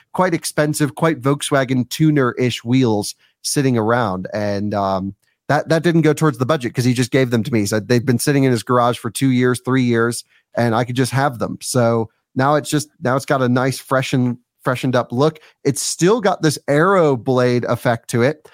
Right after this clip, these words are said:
The wheels actually don't weigh that much more than standard. Certainly, we're not gonna get the range we did on the Aeros,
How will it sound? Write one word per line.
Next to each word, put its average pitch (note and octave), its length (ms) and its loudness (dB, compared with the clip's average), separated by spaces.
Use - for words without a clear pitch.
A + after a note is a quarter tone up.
The C#3 100 4
wheels F#3 480 2
actually F#3 580 -2
don't D3 400 0
weigh C#3+ 440 0
that B2+ 320 -2
much C3 260 -2
more B2+ 220 2
than A2 180 -2
standard. A2+ 460 -4
Certainly, D#3+ 400 0
we're C3+ 80 0
not D3 160 0
gonna C#3 160 0
get C3 180 -2
the C3 120 2
range B2+ 520 2
we B2 160 0
did A#2+ 160 2
on A2+ 140 2
the A2 160 -2
Aeros, C#3+ 560 0